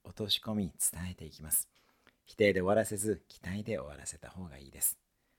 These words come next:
怒りや悲しみと願いは実は同じエネルギーで、感じ方が違うだけです。よって、怒り、悲しみは無理にポジティブで終わらせずに、しっかりと感じてみます。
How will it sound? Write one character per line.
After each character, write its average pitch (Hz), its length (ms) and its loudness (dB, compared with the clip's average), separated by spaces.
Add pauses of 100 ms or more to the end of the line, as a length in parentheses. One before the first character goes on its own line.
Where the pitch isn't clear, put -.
(500)
怒 120 180 4
り 165 80 6
や 151 120 8
悲 107 140 6
し 110 100 2
み 107 120 2
と 101 280 6
願 85 260 -4
い 95 60 2
は 87 280 -2
実 - 260 -4
は 78 160 -10
同 92 120 -6
じ 107 100 -6
エ 110 40 -4
ネ 107 140 -2
ル 110 80 -2
ギ 92 140 -6
ー - 20 -2
で、 92 180 -2
感 98 240 -8
じ - 100 0
方 104 200 -10
が 95 80 -10
違 90 260 -6
う 95 40 -8
だ 95 100 -12
け 90 80 -12
で 78 80 -10
す。 - 140 -2 (540)
よ 92 100 -2
っ - 20 -2
て、 - 320 0 (160)
怒 85 240 -8
り、 85 260 -8
悲 90 120 -6
し - 120 6
み 98 80 0
は 95 300 -2
無 95 100 -6
理 90 120 -6
に 73 120 -8
ポ - 140 -6
ジ 120 160 -4
テ 98 60 -10
ィ - 40 -16
ブ 82 80 -12
で 76 80 -10
終 80 100 -8
わ 90 60 -10
ら 95 120 -8
せ - 160 0
ず 92 180 -8
に、 98 160 -6 (120)
し - 180 -2
っ - 20 -20
か 113 140 -6
り 107 60 -12
と - 100 -18
感 78 180 -16
じ - 100 -12
て 87 60 -8
み 85 80 -6
ま 82 100 -6
す。 - 160 2